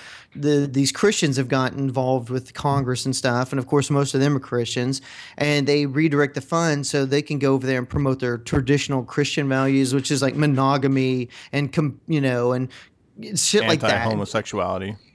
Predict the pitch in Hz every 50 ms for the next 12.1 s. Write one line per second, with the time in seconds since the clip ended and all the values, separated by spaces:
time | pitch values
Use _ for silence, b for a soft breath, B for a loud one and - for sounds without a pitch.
0 | _ _ - 247 254 240 247 240 233 240 240 233 - - - 330 - - 277 254
1 | 220 160 135 - 165 151 151 147 147 - - 160 165 156 151 151 151 151 156 156
2 | 151 147 143 139 - - 175 170 147 - - 127 - 165 160 - - 185 190 185
3 | 151 139 131 - - - - 180 170 180 160 143 139 131 135 139 139 135 - -
4 | - 151 156 143 - - 160 156 156 156 - 143 131 135 - - - 151 156 156
5 | 147 139 135 127 123 135 123 139 143 135 135 165 143 139 135 127 - - - -
6 | 147 139 - - - 120 120 117 117 - - 110 117 117 120 120 117 - 135 131
7 | 135 131 127 120 123 123 120 123 123 131 131 143 156 156 151 - 139 127 127 120
8 | 120 123 123 123 - 135 127 - 131 - - 120 123 117 131 131 131 131 - 147
9 | 139 139 135 - - B B B B B B B B B B B B - - 175
10 | 170 - - 175 156 147 - 165 143 143 151 165 165 - 135 123 - _ - 151
11 | 147 139 - - _ _ _ _ - 143 135 - - 180 196 190 165 151 147 131
12 | 113 -